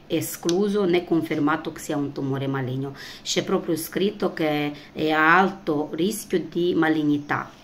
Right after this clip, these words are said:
alto rischio di malignità". E lì, amiche mie, vedo tutto nero davanti agli occhi, vedo nero davanti agli occhi, ma io voglio andare de-, verso il mio sogno, sì che dico: "Va bene dottoressa,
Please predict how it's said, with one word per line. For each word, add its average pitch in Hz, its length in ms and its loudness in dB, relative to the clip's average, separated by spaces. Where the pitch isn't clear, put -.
alto 160 360 0
rischio 156 340 -4
di 147 100 -4
malignità". 131 680 -6
E 156 200 0
lì, 202 220 4
amiche 151 380 0
mie, 147 840 2
vedo 165 280 -2
tutto 165 260 -8
nero 147 300 -4
davanti 143 400 -6
agli 139 160 -4
occhi, 170 320 -12
vedo 196 320 6
nero 190 340 8
davanti 156 400 2
agli 151 160 0
occhi, 165 340 0
ma 151 320 2
io 156 320 0
voglio 156 240 0
andare 151 380 0
de-, 147 80 -4
verso 156 400 -4
il 151 80 -2
mio 147 160 -4
sogno, 139 460 -4
sì 143 160 -8
che 202 120 -2
dico: 175 200 0
"Va 226 80 4
bene 180 180 4
dottoressa, 160 580 -2